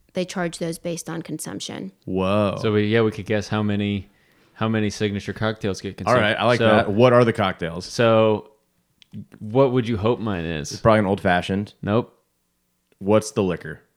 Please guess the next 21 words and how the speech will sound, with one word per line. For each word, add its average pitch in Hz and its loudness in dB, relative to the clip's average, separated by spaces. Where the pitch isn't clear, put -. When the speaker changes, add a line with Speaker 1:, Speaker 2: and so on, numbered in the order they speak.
Speaker 3:
Think 104 -4
about 104 -2
what 95 -6
kind 104 0
of 92 -2
zone 98 0
you 80 -2
wanna 85 -6
get 82 -8
in. 80 -8
Speaker 2:
Negroni, 127 8
Speaker 3:
Neg-, 285 10
Speaker 2:
dude? - -8
Speaker 3:
we're 233 2
getting 135 6
in 131 4
Speaker 1:
Yeah. 127 4
Speaker 3:
Negroni 123 4
zone, 101 0
dude. 120 0
Speaker 2:
Oh, 92 -8